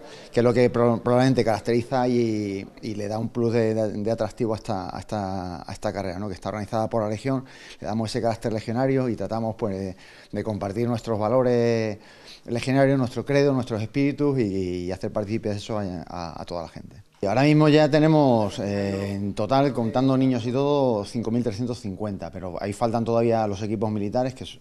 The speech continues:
que es, es, es un, un, un montante i-, importante de, de, de personal. Y aproximadamente, eh, tenemos las seiscientas de bicicleta, que es el, el máximo que teníamos, eh, previsto, y ese se, se, se cubre enseguida.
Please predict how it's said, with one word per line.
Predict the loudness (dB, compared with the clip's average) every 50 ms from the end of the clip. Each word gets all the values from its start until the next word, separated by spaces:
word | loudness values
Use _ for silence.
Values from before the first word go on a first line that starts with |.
| -16
que | -14 -12
es, | -12 -12 -12 -10
es, | -10 -8 -6 -6 -6 -8 -8 -10 -10
es | -10 -10 -8 -8
un, | -6 -6 -6 -4
un, | -4 -4 -4 -4 -4 -4 -6 -8 -10 -16 -20 -20 -20 -20 -20 -20 -20 _ -10
un | -6 -4 -2 -2 -2 0 0 -2 -2 -2 -4 -4 -4
montante | -4 -4 -2 -2 -2 -2 -2 -2 -2 -2 -2 -2 -2 -2 -4 -4 -6
i-, | -6 -6
importante | -6 -4 -4 -4 -4 -4
de, | -2 -2 -2 -4 -4 -4
de, | -6 -6 -6 -6
de | -6 -4 -4
personal. | -4 -6 -6 -6 -4 -2 -2 -2 -4 -6 -12 -20 -20 -20 -20 -20 -8 _
Y | 0
aproximadamente, | 0 0 2 2 4 4 4 6 6 6 6 6
eh, | 4 2 -2 -8 -10 -8 -10 -10 -4
tenemos | -2 0 0 2 2 2 0 -2 -4 -10 -10
las | -10 -8 -6 -6 -4
seiscientas | -4 -2 0 2 2 4 4 4
de | 4 4
bicicleta, | 2 2 2 2 2 2 2 2 0 -2 -2
que | -2 0 0 0 0 0 -2 -2 -2
es | -4 -4 -4
el, | -4 -4 -2 -2 -4 -4 -6
el | -8 -8 -8
máximo | -8 -8 -8 -6 -6 -6 -6
que | -6 -6
teníamos, | -6 -6 -6 -4 -6 -6 -6 -8
eh, | -8 -8 -6
previsto, | -6 -4 -4 -4 -4 -4 -6 -6 -4 -4
y | -4 -4
ese | -6 -8 -10 -8
se, | -8 -8 -8 -8 -8 -10 -12 -16 -20 -20 -20 -20 -20 -20 -20 _
se, | -14 -12 -10 -8 -8 -8 -10 -10 -10 -12
se | -12 -12 -8 -6
cubre | -4 -4 -4 -4
enseguida. | -4 -6 -4 -2 -2 -2 -4 -4